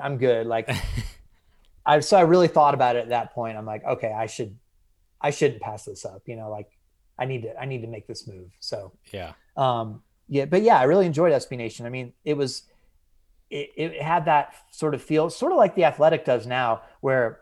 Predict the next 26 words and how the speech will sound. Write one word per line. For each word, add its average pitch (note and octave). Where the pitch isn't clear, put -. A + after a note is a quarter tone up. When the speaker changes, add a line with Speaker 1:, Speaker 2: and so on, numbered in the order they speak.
Speaker 1:
it C#3
was A2+
an B2+
upstart, C3+
everything C3
was G#2+
growing, C#3
they A2
were G2+
hiring, C3
it C#3
was A#2
new D3
and A#2+
innovative, C#3
and, A2
like, B2
the -
tech -
culture, D3+
like, B2
it, C3
it D3+
just -
felt, D#3
like, B2+